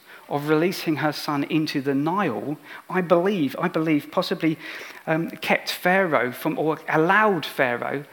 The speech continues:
to honor his daughter, because the parents of that little child were actually not in civil disobedience. She honored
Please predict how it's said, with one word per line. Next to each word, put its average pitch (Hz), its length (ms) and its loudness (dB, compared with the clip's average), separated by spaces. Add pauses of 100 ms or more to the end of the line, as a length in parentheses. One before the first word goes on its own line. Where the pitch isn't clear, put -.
(280)
to - 160 -2
honor 170 180 2
his 156 180 -2
daughter, 156 480 -6 (520)
because 156 300 -6
the 156 60 -6
parents 214 460 -4
of 156 60 -12
that 170 180 0
little 160 180 -2
child 139 600 -2 (520)
were 147 200 -2
actually 156 380 0
not 156 140 2
in 151 120 0
civil 151 280 -2
disobedience. 147 840 -6 (2000)
She - 400 -2
honored 196 360 0